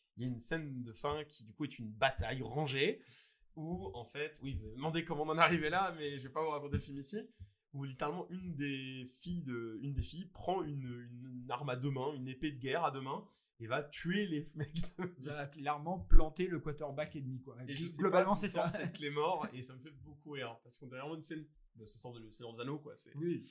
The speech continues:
Speaker 2: non, mais
Speaker 1: c'est
Speaker 2: vraiment.
Speaker 1: ça. Donc voilà, euh, Bottom, c'est facilement trouvable, du coup, c'est sur, euh, Prime,
Speaker 2: Prime
Speaker 1: normalement.
Speaker 2: Video, ouais, exactement. Et, euh, non, en vrai, euh, pour conclure, je dirais juste que, bah, en fait, c'est le film parfait en anti-déprime. Donc si en ce moment, avec, euh,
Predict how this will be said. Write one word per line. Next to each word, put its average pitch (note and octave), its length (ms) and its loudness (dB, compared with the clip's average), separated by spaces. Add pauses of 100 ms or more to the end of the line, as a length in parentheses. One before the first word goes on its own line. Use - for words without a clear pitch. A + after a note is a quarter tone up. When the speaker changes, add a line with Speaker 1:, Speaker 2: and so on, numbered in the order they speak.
Speaker 2:
non, D#3+ 100 -6
mais C#3 80 -8
Speaker 1:
c'est C3 60 -10
Speaker 2:
vraiment. D3 260 -8
Speaker 1:
ça. - 60 -20 (840)
Donc G3 160 2
voilà, F3 300 4
euh, D3+ 60 0
Bottom, C#3 300 -8
c'est - 140 -8
facilement C3+ 380 -14
trouvable, C3 320 -14
du A#2+ 100 -16
coup, C3+ 220 -14
c'est C#3+ 260 -4
sur, A#2 320 -8
euh, G#2 220 -10
Prime, - 240 -6
Speaker 2:
Prime C#3 40 -2
Speaker 1:
normalement. B2 360 -4
Speaker 2:
Video, B2+ 100 -6
ouais, B2+ 200 -10
exactement. B2+ 680 -12
Et, B2+ 200 -2
euh, B2+ 140 -4
non, D#3 100 0
en D#3 160 -2
vrai, D#3+ 320 0
euh, C3 280 -4 (100)
pour - 120 10
conclure, E3 300 -2
je - 60 -6
dirais C3+ 180 -6
juste - 220 -6
que, C#3+ 40 -14
bah, B2+ 300 -8 (120)
en B2+ 60 -14
fait, G3 220 -10
c'est B2 300 -6
le C3+ 180 -6
film E3+ 380 -6
parfait D3 380 -4
en D3 140 -16
anti-déprime. D3 720 4 (180)
Donc B2 140 -8
si - 220 -8
en D3 100 -8
ce C#3+ 120 -12
moment, D3 260 -10
avec, B2+ 300 -8
euh, B2 200 -16